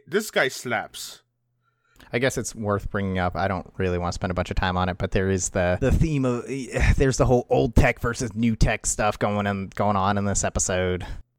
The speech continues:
Speaker 3: little bit, yeah. With the,
Speaker 1: Yeah.
Speaker 3: 'cause we kind of, is it, so we also get in that scene, Monto Racer, right?
Speaker 2: Mono.
Speaker 3: That's the
Speaker 2: I want, I might be Mono One or something. I, I, I feel like it's Mono One.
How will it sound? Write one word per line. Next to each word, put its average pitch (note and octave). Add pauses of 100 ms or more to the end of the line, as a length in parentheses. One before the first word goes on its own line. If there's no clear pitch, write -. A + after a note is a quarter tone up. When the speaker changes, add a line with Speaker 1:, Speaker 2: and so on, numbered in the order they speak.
(100)
Speaker 3:
little G#3+
bit, C3
yeah. -
With C3+
the, B2+
Speaker 1:
Yeah. -
Speaker 3:
'cause C#3+
we C#3
kind D3+
of, C3 (760)
is C#3+
it, - (140)
so C#3 (680)
we E3
also F#3
get E3
in D3
that C#3
scene, C3+
Monto C#3+
Racer, E3+
right? D3+ (300)
Speaker 2:
Mono. A2 (160)
Speaker 3:
That's D3
the C3
Speaker 2:
I B2+
want, D#3+ (540)
I B2
might D#3+
be F3
Mono B2
One A#2
or A#2
something. B2 (300)
I, D3
I, - (120)
I F3
feel C4+
like C4
it's D3
Mono G2+
One. E2+